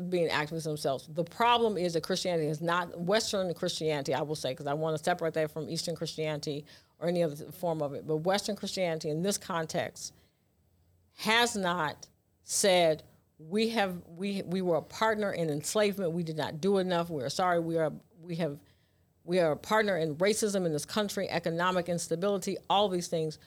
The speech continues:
We have not, we have not broken away from the empire because we're addicted to the, what the empire tells us."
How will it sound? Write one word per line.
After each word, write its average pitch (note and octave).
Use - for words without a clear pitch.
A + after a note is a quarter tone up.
We G#3+
have F3+
not, F#3
we E3+
have E3
not E3
broken G#3
away F3
from D#3
the C#3
empire F3
because D#3
we're E3
addicted A3
to G#3
the, F3
what E3+
the -
empire E3
tells G#3
us." F3